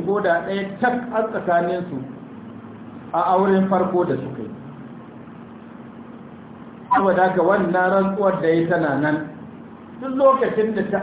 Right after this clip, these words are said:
aikata wannan abin, to ta so. In ya warware ya fi da kafara, to wannan daɗa.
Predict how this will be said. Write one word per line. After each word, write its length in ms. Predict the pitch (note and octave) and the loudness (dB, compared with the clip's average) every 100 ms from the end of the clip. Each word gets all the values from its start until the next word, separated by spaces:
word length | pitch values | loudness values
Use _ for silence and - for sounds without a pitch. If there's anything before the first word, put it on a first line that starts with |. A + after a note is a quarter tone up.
| - | 2
aikata 440 | A#3 A#3 G#3+ G3 G#3+ | 6 6 6 4 4
wannan 400 | F#3 E3+ F#3+ A3 F3 | 4 4 4 4 2
abin, 360 | E3+ A3+ - - - - | 6 6 4 -2 -10 -4
to 100 | D#3+ | 0
ta 200 | E3 E3 | 2 2
so. 80 | D#3+ - - - - - - - - - - - - - - - - - - - - - - - - - - F#3+ | 2 -6 -10 -16 -18 -18 -16 -16 -16 -16 -16 -16 -16 -16 -16 -16 -18 -18 -18 -16 -16 -16 -16 -16 -16 -16 -12 -6
In 160 | G3 G3 | -2 4
ya 160 | F#3+ | 4
warware 400 | G3 G3 E3 D#3+ | 6 6 4 4
ya 200 | E3+ D#3 | 6 4
fi 80 | D#3+ | 2
da 140 | D3+ D3 | 0 -2
kafara, 480 | C3+ - B2 A#2+ - - - - - - - - - - - - | -2 -2 -2 -4 -6 -10 -12 -14 -14 -14 -14 -16 -16 -16 -16 -8
to 80 | D#3+ | -2
wannan 360 | D3 C#3+ D3 C#3+ | 0 0 0 0
daɗa. 240 | C#3+ - | -2 -4